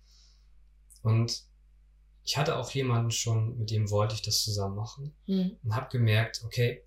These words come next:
Speaker 1: es ist, es ist was von mir, es ist, kommt von mir aus dem Inneren heraus, nicht im Außen. Und somit ist es wieder zurückgegangen ins Innere und entsteht gerade wie,
Speaker 2: Mhm.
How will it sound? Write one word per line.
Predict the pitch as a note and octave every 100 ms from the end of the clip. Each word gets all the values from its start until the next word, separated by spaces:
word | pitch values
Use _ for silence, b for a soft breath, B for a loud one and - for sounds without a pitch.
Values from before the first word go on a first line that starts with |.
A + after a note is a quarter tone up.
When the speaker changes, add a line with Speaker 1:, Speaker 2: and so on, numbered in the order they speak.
| - - -
Speaker 1:
es | -
ist, | B2 A#2 - - - - - - - - -
es | A2
ist | B2 - - -
was | A#2+ A#2 -
von | A#2+ A#2+
mir, | C3 B2 G#2
es | G#2+ A#2
ist, | -
kommt | - B2+ C3
von | - A#2+ A#2+
mir | B2 B2+ A#2+
aus | -
dem | A#2 B2+
Inneren | B2+ A2 G#2+
heraus, | G2 F#2+ F#2+ F#2+ -
nicht | A#2 B2 C3
im | A2
Außen. | A2+ A#2+ - F#2+ G#2 - b b b b -
Und | A2
somit | A#2+ C#3 C#3 C3+
ist | A2+
es | B2+ B2+
wieder | A#2+ A#2 -
zurückgegangen | - C3+ D#3 D3 C#3+
ins | A#2 A#2
Innere | C3 D3 C3+ B2+
und | G#2 G#2+ A2+ -
entsteht | A2 - - A#2+ A#2+ -
gerade | F#2 F#2 G2 G2
wie, | G#2+
Speaker 2:
Mhm. | F#3 F3+ F3+ G3